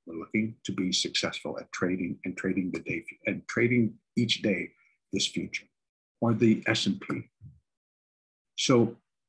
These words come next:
you just kinda go with it. But if your indicators are telling you that's what's gonna happen, you go with it. Right now,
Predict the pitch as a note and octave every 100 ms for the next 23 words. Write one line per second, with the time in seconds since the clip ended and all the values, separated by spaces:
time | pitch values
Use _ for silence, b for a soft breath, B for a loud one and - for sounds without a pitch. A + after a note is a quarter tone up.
0 | _ _ _ _ _ - C3 C3+ G3+ G3+
1 | - A3+ G#3 F#3 G3+ - - _ _ _
2 | _ _ _ _ - G#2+ G2+ G#2+ - G#3+
3 | B3+ - - - - - - - F2+ F2
4 | F2+ - - - A2+ G#2+ - G2+ F#2+ G#2
5 | G2+ D3+ D3+ - _ _ - G2+ G#2+ F2+
6 | D#2 - _ _ - F#3+ G3+ F#3 -